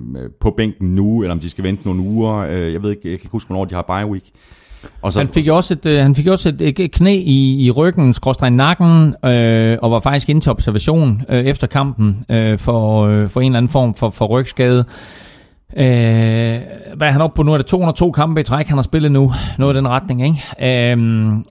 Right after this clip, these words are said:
Speaker 2: og, øh, altså, har jo været, øh, indestructible. Om han, af og til har han så ikke spillet så godt, men han har stadigvæk, altså, han har stået der uge efter uge efter uge.
Speaker 1: Mm.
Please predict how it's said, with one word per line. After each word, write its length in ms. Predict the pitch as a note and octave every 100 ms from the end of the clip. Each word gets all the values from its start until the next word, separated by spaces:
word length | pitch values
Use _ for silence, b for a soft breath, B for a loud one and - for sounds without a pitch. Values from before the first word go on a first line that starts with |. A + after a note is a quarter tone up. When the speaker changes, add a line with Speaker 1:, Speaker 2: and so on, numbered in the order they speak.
| -
Speaker 2:
og, 480 | A#2+ A#2 A#2 A2+ A2+
øh, 680 | A2+ A2 G#2+ G#2+ A#2 A#2 - _ _ _ -
altså, 420 | - C#3 B2 A2+ F#2+ B B _ _ -
har 200 | - D#3
jo 100 | C#3
været, 500 | B2 B2 A#2+ A#2+ A2+ - _ _ -
øh, 600 | A#2+ A2 G#2+ G#2+ G#2 G2+ G2+
indestructible. 880 | E3 E3 C#3 - - C#3+ - G2+ G#2+ - B B B B B B B B B B B _ _ _ _ _ _ _ C3
Om 100 | C#3
han, 200 | C3 A#2+ -
af 340 | G2 - D#3+ D3
og 60 |
til 120 | D3+
har 80 | B2+
han 100 | A#2+
så 80 | G#2+
ikke 80 | B2+
spillet 220 | - A#2+
så 80 | G#2+
godt, 300 | G2+ E3+ -
men 100 | C3
han 140 | A#2+ B2+
har 60 |
stadigvæk, 420 | - D#3 D#3 D3
altså, 180 | C3 G#2
han 60 | A2
har 40 |
stået 260 | G#2 D#3 D#3+
der 60 | -
uge 300 | E3+ F3 G#3+
efter 180 | - -
uge 300 | C3 C3 -
efter 180 | A2+ G#2+
uge. 240 | G#2 G#2+
Speaker 1:
Mm. 220 | D#2+ C#2+